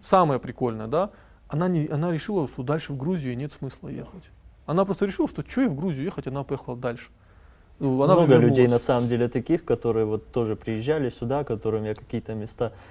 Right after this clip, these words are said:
Speaker 2: показываю, они вместо одного-двух дней, которые планировали изначально здесь провести, зависали здесь на неделю. Потом уже самостоятельно приезжали большой компанией с друзьями, там еще раз, еще раз, еще раз.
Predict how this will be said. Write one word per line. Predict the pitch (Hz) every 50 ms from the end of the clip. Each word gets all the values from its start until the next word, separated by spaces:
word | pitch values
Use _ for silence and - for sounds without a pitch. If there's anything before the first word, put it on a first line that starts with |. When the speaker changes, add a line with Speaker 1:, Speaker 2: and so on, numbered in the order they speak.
| - - - -
Speaker 2:
показываю, | 123 117 - 139 143 151 135 123 113 110 107 104
они | 107 117 120 117
вместо | 113 113 117 113 - - - 113 107 107 98 110
одного-двух | 113 - 120 113 117 117 110 107 113 117 110 -
дней, | - 147 151
которые | - - 113 - 110 104 101
планировали | 101 - 113 104 107 107 104 107 104 107 101 110 107
изначально | 110 117 113 110 - 120 113 104 101
здесь | 101 107 110 107
провести, | - - - 117 113 113 113 - - -
зависали | 131 123 113 104 98 - - 117 107 110
здесь | 104 110 110 107 - -
на | 117 110
неделю. | 107 107 104 110 117 127 139 139 127 117 _ - _ _ - - - - - -
Потом | - - 120 139 131
уже | 131 117 120
самостоятельно | 113 - - 117 113 113 - - - 120 113 117 123 131 - 131 120 120 113
приезжали | - - 120 113 113 107 117 113 110 110
большой | 107 113 113 107 - - 113 110
компанией | - 113 107 107 120 113 110 107 110 107
с | 104
друзьями, | 107 110 110 110 107 107 113 117 120 117 113 110
там | 110 - 110 104 107 113
еще | 113 - - - - 127 127 127 127 123
раз, | 123 107 110 - -
еще | 120 - - - 120 113
раз, | 113 104 - - -
еще | - - 135 139
раз. | 135 120